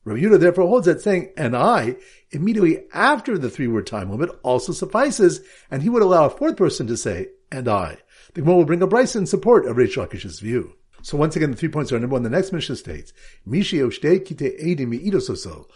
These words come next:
one about whom two sets of witnesses were testifying. "El Me'idim Shenazir Shtayim, Ve'el Me'idim Shenazir Chamesh." These testified that he declared two Nazir's terms,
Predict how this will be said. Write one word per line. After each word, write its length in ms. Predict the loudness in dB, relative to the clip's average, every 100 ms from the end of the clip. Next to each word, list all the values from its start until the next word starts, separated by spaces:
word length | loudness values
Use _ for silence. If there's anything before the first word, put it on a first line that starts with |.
| -20 -6
one 200 | -2 2
about 240 | 2 0
whom 160 | -4 -6
two 200 | -6 -4
sets 260 | -4 -4
of 100 | 0
witnesses 380 | 0 0 -4 -8
were 80 | -6
testifying. 680 | -4 -4 -4 -8 -12 -16 -20 _ -20 0
"El 160 | 4 6
Me'idim 320 | 4 2 -2
Shenazir 480 | -2 -2 0 0 -2
Shtayim, 360 | -4 -8 -6
Ve'el 300 | -6 -4 -2
Me'idim 320 | -4 -4 -6 -8
Shenazir 460 | -6 -8 -8 -6
Chamesh." 420 | -2 -2 -4 -14 -20 -20 -20 -2
These 220 | 0 2
testified 400 | 0 0 0 0
that 100 | 0
he 60 | -2
declared 380 | -6 -2 -2 -2
two 160 | -2
Nazir's 380 | 0 0 -2 -6
terms, 420 | -16 -20 -20 -20